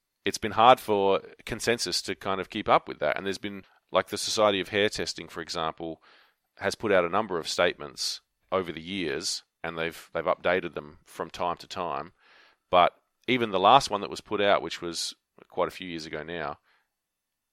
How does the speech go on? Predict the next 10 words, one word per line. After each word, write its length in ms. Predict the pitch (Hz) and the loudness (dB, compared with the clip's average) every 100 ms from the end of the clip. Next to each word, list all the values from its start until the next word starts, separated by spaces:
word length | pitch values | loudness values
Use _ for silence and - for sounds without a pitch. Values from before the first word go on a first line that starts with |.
| - | -10
the 140 | 95 | -6
research 500 | 98 120 - 71 - | -2 0 0 0 0
since 220 | 139 139 | -2 -4
then 200 | - 78 | -8 -8
has 180 | 76 90 | -8 -8
really 220 | 95 95 | -4 -2
highlighted 400 | 87 87 87 82 82 - | 2 4 4 2 -2 -8
more 300 | 120 170 120 | 0 0 0
issues. 320 | - - 69 | -4 -6 -6
So 300 | - 87 82 | -2 0 0